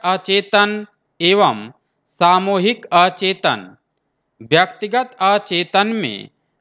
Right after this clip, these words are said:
वही सब बातें हैं जो फ्रायड की पूर्व चेतन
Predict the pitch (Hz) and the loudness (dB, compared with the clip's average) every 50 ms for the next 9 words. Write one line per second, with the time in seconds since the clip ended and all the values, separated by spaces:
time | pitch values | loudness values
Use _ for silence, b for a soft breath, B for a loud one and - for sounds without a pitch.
0 | - 120 143 170 180 175 175 196 226 247 220 _ - 214 208 208 208 165 160 156 | -8 -2 2 2 2 2 0 -6 -8 -10 -10 _ -4 -4 -4 -4 -4 -2 2 2
1 | 156 160 160 - 202 208 233 202 170 160 123 110 101 107 123 _ _ _ _ _ | 2 2 0 0 0 0 0 0 -4 -6 -6 -6 -8 -10 -14 _ _ _ _ _
2 | _ - 131 127 143 185 208 208 202 - - 170 156 156 165 180 202 208 220 208 | _ -18 -10 -2 2 2 2 2 2 0 -2 2 2 4 4 4 2 0 0 -2
3 | 214 - - 214 220 220 214 - 190 202 208 214 214 208 202 - 165 170 180 - | -6 -12 -12 -12 -12 -12 -8 -2 2 4 4 4 4 2 0 0 0 0 0 0
4 | - 190 196 208 208 214 208 | 2 2 2 2 2 -2 -8